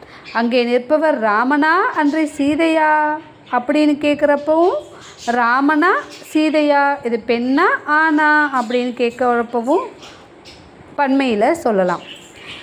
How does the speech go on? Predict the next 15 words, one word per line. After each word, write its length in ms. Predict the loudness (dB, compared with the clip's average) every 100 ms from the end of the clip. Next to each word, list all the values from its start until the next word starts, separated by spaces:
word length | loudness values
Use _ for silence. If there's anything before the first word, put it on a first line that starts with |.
| -10
எழுவாய் 600 | -2 0 2 2 2 0 -4 -2
பயனிலை 680 | -2 0 0 2 2 0 -4 -8
படர்க்கையாய் 800 | -4 0 0 0 0 2 2 0
இருந்தாலும் 760 | -2 -4 -2 0 0 0 -2 -4 -8 -16 -20 -20 -20 -6
முன்னிலை 420 | 2 4 4 4
பன்மை 640 | 0 0 0 0 0 0 -4
வினை 420 | -6 -2 0 -2 -4
பயனிலையா 760 | -2 -2 -2 -2 0 2 2 0
வரும். 300 | -2 -4 -6 -10 -20 -20 -20 -18 -20 -20 -20 -20 -20 -10
எழுவாய் 560 | -2 0 2 2 2 0 -4 -10 -20 -8
முன்னிலை 640 | -4 0 4 4 4 2
படர்க்கையாக 840 | -2 -4 -2 -2 -2 0 2 2 0
இருந்தா 800 | 0 -2 -4 -2 0 0 0 -2 -8 -20 -20 -20 -20 -20 -20 -20 -6
முன்னிலை 580 | 0 4 4 4 2 0
பன்மை 760 | -2 -4 -2 0 0 0 -2